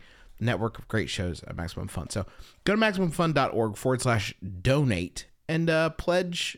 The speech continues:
a few bucks. You, I tell you what, I'll tell you this much. I'll give you a little hint about the gifts. You pledge five dollars a month, just five bucks a month, you are going to unlock a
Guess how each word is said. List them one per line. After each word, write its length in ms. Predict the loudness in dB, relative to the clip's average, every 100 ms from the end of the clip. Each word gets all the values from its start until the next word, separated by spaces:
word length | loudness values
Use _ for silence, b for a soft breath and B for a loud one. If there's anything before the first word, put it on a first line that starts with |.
| -8
a 80 | -8
few 220 | -4 -2
bucks. 340 | 0 0 0 -2
You, 120 | -2 0
I 80 | 0
tell 140 | 2 2
you 80 | 2
what, 240 | 2 0 -6
I'll 60 |
tell 140 | -2 0
you 60 | 0
this 180 | -2
much. 200 | -8 -10 -4
I'll 80 | 0
give 100 | 2
you 80 |
a 20 | 2
little 120 | 0
hint 200 | -4 -8 -8
about 160 | -8
the 80 | -6
gifts. 180 | -8 -8 B B B B B
You 40 | -4
pledge 180 | -2
five 200 | 0 0
dollars 240 | 2 0 0
a 40 |
month, 280 | -2 -2 -8 -6
just 200 | -2 0
five 140 | 0 2
bucks 180 | 0 0
a 40 |
month, 260 | -2 -2 -8 -20 -20 -20 -20 -20 -20 -20 -8
you 260 | 0 2 2
are 80 | 0
going 240 | 2 0
to 260 | -2 -4 -6 B B B B B
unlock 680 | 2 4 4 4 2 0 -8 -8 0
a 300 | 2 2